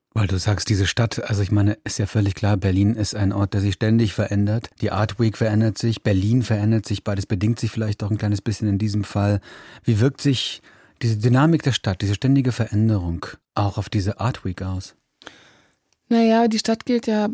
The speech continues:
Speaker 2: irgendwie bis heute auch so als so eine Art Produktionsstandort. Viele, viele Künstler sind hierher gekommen nach der Wende, teilweise auch schon davor. Und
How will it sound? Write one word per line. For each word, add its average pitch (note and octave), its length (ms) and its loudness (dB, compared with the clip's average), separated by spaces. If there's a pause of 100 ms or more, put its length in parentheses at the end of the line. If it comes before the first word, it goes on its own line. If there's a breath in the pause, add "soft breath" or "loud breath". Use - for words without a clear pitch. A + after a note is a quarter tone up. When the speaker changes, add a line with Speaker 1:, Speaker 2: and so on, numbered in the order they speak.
(140)
Speaker 2:
irgendwie G#3+ 240 -2
bis G#3 200 -2
heute G#3 280 0
auch G3+ 80 -6
so G#3 100 -6
als G3 140 -4
so G3+ 60 0
eine G3 140 0
Art - 140 -6
Produktionsstandort. A3+ 1900 -2
Viele, A#3 280 -2
viele G#3+ 200 -2
Künstler A3+ 460 -2
sind G#3 160 0
hierher G3+ 300 -2
gekommen G#3+ 320 -2
nach G#3 180 -2
der G#3 180 -6
Wende, G#3 360 0 (680 loud breath)
teilweise G3 380 0
auch G3+ 80 -6
schon G3+ 180 -2
davor. G#3 640 0
Und G3 340 0